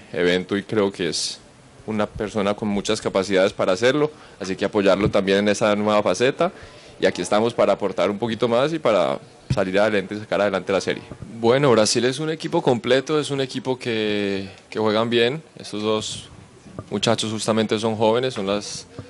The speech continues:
posibles futuras cartas principales y bueno, y presentes cartas de Brasil. Eh, con Monteiro he jugado algunas veces, si bien recuerdo, he ganado y he perdido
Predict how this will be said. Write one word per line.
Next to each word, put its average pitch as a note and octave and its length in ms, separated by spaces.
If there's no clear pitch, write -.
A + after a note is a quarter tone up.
posibles G2 680
futuras G2 520
cartas G#2+ 340
principales F#2+ 560
y A2 40
bueno, F#2+ 180
y - 20
presentes G#2 680
cartas G#2 380
de G#2 80
Brasil. G2+ 460
Eh, F#2+ 220
con G2+ 160
Monteiro G2+ 400
he - 20
jugado A2 380
algunas A2 400
veces, A2 800
si - 180
bien G2+ 160
recuerdo, G2+ 580
he G2 80
ganado G2 360
y - 20
he G2+ 60
perdido A#2 480